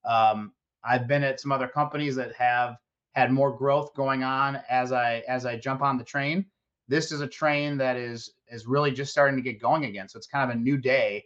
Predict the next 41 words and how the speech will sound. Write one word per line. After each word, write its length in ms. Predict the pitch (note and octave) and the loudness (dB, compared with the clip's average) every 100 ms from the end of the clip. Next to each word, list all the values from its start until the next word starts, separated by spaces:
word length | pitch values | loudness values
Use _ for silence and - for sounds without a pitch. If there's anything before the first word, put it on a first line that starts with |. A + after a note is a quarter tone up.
| _ _ _ A2+ | _ _ _ -4
I 60 | |
would 120 | A2+ | -4
say 140 | - C3 | -2 -6
it's 100 | - | -4
Hair 280 | - C#3+ C#3+ | -2 -2 2
Cuttery 320 | D3+ C#3+ C3+ | 2 4 0
Family 400 | B2+ C3+ C3 C3 | -4 -4 -2 -2
of 80 | A2 | -4
Brands 400 | A#2+ A#2+ B2 B2 | -6 -4 -4 -8
two 180 | - D3+ | -8 -8
point 300 | C#3+ C#3 B2+ | 0 0 2
oh, 380 | B2+ G#2+ G#2 - _ _ _ - - | 2 2 -2 -10 _ _ _ -18 -6
uh, 140 | B2 A#2+ | 4 6
which 160 | C3+ | 6
is 80 | C3+ | 2
exciting. 460 | C3 - D#3 A#2+ G2 | -6 4 4 4 -2
So 300 | - A#2+ A2 - _ _ | -2 0 0 -4 _ _
we'll 180 | A#2+ D3+ | 2 4
be 240 | D3 D3+ | 6 4
at, 280 | C#3+ C3 B2+ | 4 4 0
uh, 240 | C#3+ B2+ A#2+ | 0 0 0
again, 340 | B2 C3+ A#2+ | -2 -2 0
New 80 | A#2 | 0
York, 420 | C#3+ D3+ D3 D3 - | 2 2 2 -2 -4
uh, 240 | B2 A2+ A2+ | -2 -2 -6
in, 260 | A#2+ A#2+ A#2 | -6 -6 -6
in, 180 | A#2+ A#2 | -8 -6
uh, 200 | G#2+ G#2+ | -4 -4
a 80 | A2 | -8
couple 240 | - - A#2 | -10 -10 -4
months. 500 | B2 B2+ B2+ - - _ _ _ | 2 2 0 -6 -16 _ _ _
Um, 380 | A#2 A2+ A2 G#2 _ | 0 2 2 -2 _
but 220 | A2 A#2 - | -2 -2 -2
please, 340 | D3+ E3 D3 | -2 0 0
please 300 | - D3+ B2 | -4 -6 -4
reach 200 | C3+ B2+ | -6 2
out 220 | C3 B2 - | 4 4 2
to 220 | B2 A2 | -8 -8
myself, 580 | A2 G#2+ D#3+ D#3+ D#3 - | -10 -4 2 4 2 -2
to 100 | C3+ | -20
Corey 640 | - D3+ D3+ D3 C#3+ D3 | -4 0 2 2 0 -4